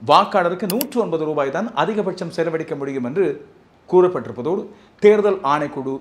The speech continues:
இது பற்றிய விடயங்களில் மிகுந்த அவதானமாக இருக்கிறது. தேர்தல் விதிமுறை மீறல்கள் இப்போது இரண்டாயிரத்தை கடந்துவிட்டன. வன்முறைகள் இடம்பெறலாம், ஆனால் பெரிய அளவில் இன்னும் கவனிக்கப்படவில்லை.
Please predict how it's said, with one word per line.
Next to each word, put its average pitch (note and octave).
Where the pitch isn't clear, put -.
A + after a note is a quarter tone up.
இது F3+
பற்றிய F3+
விடயங்களில் F#3
மிகுந்த F#3+
அவதானமாக B2
இருக்கிறது. -
தேர்தல் F3+
விதிமுறை F#3
மீறல்கள் F#3
இப்போது D#3
இரண்டாயிரத்தை D3+
கடந்துவிட்டன. A2
வன்முறைகள் F#3+
இடம்பெறலாம், C#3+
ஆனால் D3+
பெரிய G3+
அளவில் D#3+
இன்னும் F3
கவனிக்கப்படவில்லை. A#2